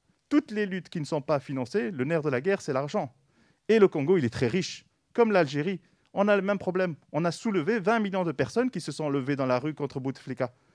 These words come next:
Et vous saviez que madame Merkel, euh, tous les présidents qui sont passés, européens, disaient « Non, ce monsieur est en bonne santé. » Moi, je dis « le pauvre »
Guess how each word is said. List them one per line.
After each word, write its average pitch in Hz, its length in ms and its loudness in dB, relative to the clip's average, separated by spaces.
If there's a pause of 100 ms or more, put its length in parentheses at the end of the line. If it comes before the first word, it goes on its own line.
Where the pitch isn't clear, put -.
(200)
Et 139 80 -2
vous 143 100 -2
saviez 160 440 0
que 123 260 -2 (220)
madame 123 220 0
Merkel, 185 680 0 (380)
euh, 117 100 -4
tous 208 160 -6
les 196 80 2
présidents 156 340 -2
qui - 80 -8
sont 139 80 -2
passés, 120 300 -2
européens, 151 460 0
disaient « 160 340 -6 (200)
Non, 190 220 2
ce - 120 -6
monsieur 202 440 -6
est 151 100 -2
en 139 80 -4
bonne 180 180 -6
santé. » 180 400 -4 (680)
Moi, 156 140 2
je 175 100 2
dis « 175 220 -2
le 156 100 0
pauvre » 147 400 0